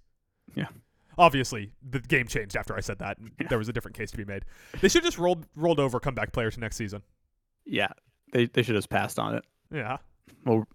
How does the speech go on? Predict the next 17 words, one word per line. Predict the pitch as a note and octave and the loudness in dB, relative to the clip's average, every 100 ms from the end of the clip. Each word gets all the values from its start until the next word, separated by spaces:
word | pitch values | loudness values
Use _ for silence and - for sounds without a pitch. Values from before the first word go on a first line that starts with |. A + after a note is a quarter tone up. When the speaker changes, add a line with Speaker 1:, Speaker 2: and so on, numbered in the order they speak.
| - | -6
Speaker 1:
review | - G#2+ G2 | -4 0 0
things | - G2 - | -2 -6 -4
next | G2 - | -4 -4
year, | - C#3 - _ | -4 -6 -8 _
'cause | B2+ | 2
I | A2+ | 4
don't | G#2+ | 4
think | G#2 | 2
this | - | 0
was | G#2+ | -2
va-, | G#2+ | 0
exactly | G2+ A2+ G#2+ - G#2 | 0 2 2 2 -2
a | |
good | G2+ G2 | -2 -4
crop | - A2 F#2+ G#2+ | 0 2 2 -2
of | - | -8
candidates. | G2 F#2+ G2+ A#2+ - | -6 -4 -4 -6 -10